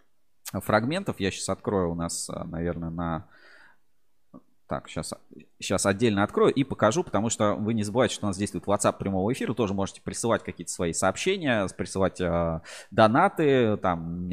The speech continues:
писать что-то в чате на экране, и тогда это обязательно тоже увидите. Щас я открою и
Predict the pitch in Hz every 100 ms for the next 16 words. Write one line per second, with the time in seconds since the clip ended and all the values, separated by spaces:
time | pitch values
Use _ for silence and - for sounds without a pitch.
0 | 90 117 120 104 - 107 90 82 95 90
1 | - 110 104 101 113 208 147 151 101 90
2 | 120 131 - - - 110 90 82 104 98
3 | 87 98 98 85 - - 92 - 85 -
4 | 117 139 107 95 101